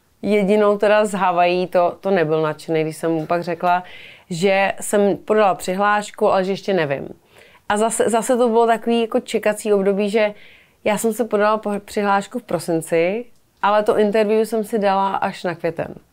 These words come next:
Že jako, že jsem spokojená teďka u Skywest, že si ještě udělám kapitánku, že bych chtěla být ještě kapitánka u Skywest na tom Embraeru, s tím, že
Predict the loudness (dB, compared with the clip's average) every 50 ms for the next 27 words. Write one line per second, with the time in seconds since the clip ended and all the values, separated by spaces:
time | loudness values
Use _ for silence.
0 | _ _ _ _ -20 -20 -20 -20 -8 -2 0 2 2 2 2 2 2 2 2 2
1 | 0 0 0 -2 -4 -2 0 0 0 2 2 2 2 0 -4 -6 -6 -8 -8 -6
2 | -8 -8 -4 0 2 2 2 2 4 4 4 4 2 0 -2 -4 -6 -4 -2 -4
3 | -2 -2 -2 -2 0 0 -2 -2 -4 -4 -4 -2 0 0 0 0 2 2 2 2
4 | 2 2 2 4 4 4 4 4 2 -2 -6 -12 -20 -20 -20 -20 -20 -20 -20 -12
5 | _ -2 0 2 2 0 0 2 2 2 2 2 0 -2 -2 -2 -2 -2 0 0
6 | 0 0 2 2 2 2 2 2 2 2 0 0 -2 0 0 2 2 2 0 0
7 | -2 -4 -2 -2 -4 -2 -2 -2 0 0 2 4 4 4 4 4 4 4 2 2
8 | 0 -4 -8 -12 -14 -14 -8 -2 0 2 4 4 4 4 2 2 4 2 2 0